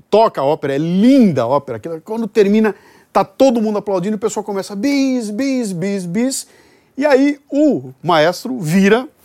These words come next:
olha isso aqui, olha aqui, o maestro vira pra palé-, pra plateia e fala, "Olha, gente, é, não é normal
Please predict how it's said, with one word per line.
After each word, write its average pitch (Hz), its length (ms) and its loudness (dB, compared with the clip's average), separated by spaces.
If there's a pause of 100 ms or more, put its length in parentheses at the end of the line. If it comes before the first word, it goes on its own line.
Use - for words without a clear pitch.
(1000)
olha 127 140 -8
isso 135 100 -10
aqui, 113 180 -12 (520)
olha 156 220 4
aqui, 131 120 -4 (520)
o - 60 -10
maestro 247 300 2
vira 202 220 2
pra 185 100 -2
palé-, 208 320 2
pra 185 160 -2
plateia 185 320 0
e 202 40 -4
fala, 220 200 -2
"Olha, 190 160 0
gente, 117 320 -12
é, 123 240 -4
não 170 340 0
é 226 60 4
normal 190 640 2